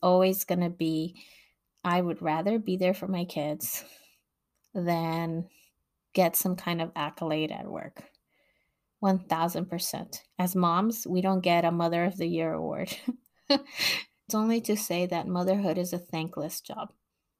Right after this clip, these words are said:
and you have plenty of things to feel bad and <laughs> guilty about.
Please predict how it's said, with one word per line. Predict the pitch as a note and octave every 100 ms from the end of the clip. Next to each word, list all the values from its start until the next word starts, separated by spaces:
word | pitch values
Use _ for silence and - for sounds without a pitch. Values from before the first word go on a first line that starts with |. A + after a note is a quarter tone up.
| -
and | F#3+
you | G3
have | G3 G3
plenty | G#3 G3+ G3+
of | G3
things | F#3+ F3+ F3+
to | G3
feel | F#3+ F3
bad | D#3+ - D#3+ E3
and | D#3+
<laughs> |
guilty | F#3+ F#3 G3 - E3+
about. | D#3+ - -